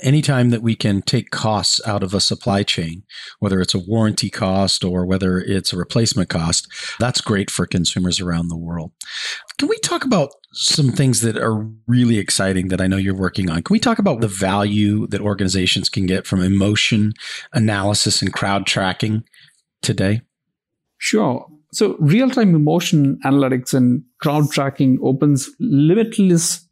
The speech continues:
Speaker 2: potential, right, to businesses and retail, events, and general public infrastructure and security. If you think about retail businesses alone, gathering accurate customer feedback and sentiment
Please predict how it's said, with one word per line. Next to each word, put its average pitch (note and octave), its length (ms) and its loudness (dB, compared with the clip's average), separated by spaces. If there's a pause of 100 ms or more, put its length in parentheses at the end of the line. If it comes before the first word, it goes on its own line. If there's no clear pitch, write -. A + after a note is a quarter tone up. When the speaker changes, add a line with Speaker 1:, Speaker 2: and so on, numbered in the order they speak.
(220)
Speaker 2:
potential, D3 580 0
right, C#3 240 0
to D#3+ 60 2
businesses C#3+ 720 0
and C3 260 4
retail, D3+ 580 2 (460)
events, D3+ 720 2 (180)
and C#3 300 2 (180)
general F3+ 300 4
public D#3+ 320 0
infrastructure C#3 480 0
and B2 100 2
security. B2+ 640 0 (380)
If D#3 120 -2
you G3 60 2
think C4 240 4
about E3+ 480 0
retail F#3 440 4
businesses C#3 600 2
alone, C3 640 0
gathering F#3+ 580 2
accurate D#3 680 0 (120)
customer C3 500 0
feedback D3+ 760 0
and A#2+ 180 2
sentiment A#2+ 600 0